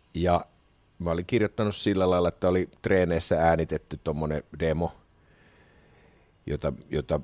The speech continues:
mä olin siinä paikalla, kun sitä äänitettiin ja näin päin pois, pist-, pistettiin muistiin. Ja mä olin, mä olin jotenkin vähän hahmotellut siinä mielessä, että mitä siinä voisi olla. Sitten, sitten sain kuningasajatuksen himassa, kun kuuntelin sitä taas. Ja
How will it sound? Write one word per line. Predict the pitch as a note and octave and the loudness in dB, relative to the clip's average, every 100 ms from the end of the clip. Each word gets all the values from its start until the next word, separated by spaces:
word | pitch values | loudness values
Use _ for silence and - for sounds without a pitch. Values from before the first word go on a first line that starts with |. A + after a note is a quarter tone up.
| - | -6
mä | D#2 | -2
olin | D2 D2 C2 | -2 -2 -4
siinä | D2+ D2+ | -4 -2
paikalla, | - F2 E2 E2 D#2 | 2 2 2 0 -2
kun | - | -4
sitä | D2+ E2+ | -2 0
äänitettiin | F2 E2+ E2 - E2 | 0 0 -4 -6 -4
ja | D#2 | -2
näin | E2 D#2 | -2 -4
päin | D#2 D2+ | -6 -6
pois, | D#2+ - | -6 -8
pist-, | - D#2 - - | -6 -8 -8 -14
pistettiin | - - - E2 | -12 -12 -8 -6
muistiin. | E2 E2+ D#2+ - E2 | -2 -2 -4 -6 -6
Ja | E2+ | -6
mä | - D#2+ | -6 -8
olin, | D#2+ D#2+ D2+ _ | -6 -6 -8 _
mä | E2 | -6
olin | E2 F#2 | -4 -4
jotenkin | G2+ F#2+ E2+ | -2 -4 -4
vähän | E2 E2 E2+ | -4 -2 -2
hahmotellut | E2 E2 E2 D2+ D#2 D2+ | -2 -4 -4 -6 -6 -6
siinä | - D#2 C#2+ | -6 -6 -6
mielessä, | D2+ E2 D#2 - C#2+ | -4 -4 -4 -4 -4
että | D#2+ - | -6 -8
mitä | E2+ E2 | -8 -6
siinä | E2 D2 | -6 -6
voisi | D2 F2+ | -6 -4
olla. | F2 F2 | -4 -4
Sitten, | - G#2+ - _ _ _ - | -2 -4 -4 _ _ _ -10
sitten | G#2 - G2+ | -8 -2 0
sain | - A2 F#2+ | 4 4 4
kuningasajatuksen | G#2 G#2 F2+ E2+ E2+ D#2+ E2 - D#2+ - | 2 0 0 0 -2 -2 -4 -6 -8 -4
himassa, | G2 F2 - D2 | -2 0 -2 -6
kun | - - | -10 -8
kuuntelin | D#2+ D2+ D2+ D#2 | -6 -4 -4 -4
sitä | - D#2 - | -4 -8 -6
taas. | - C#2+ - - - _ _ _ _ _ - | -4 -4 -4 -10 -18 _ _ _ _ _ -6
Ja | C#2+ | -6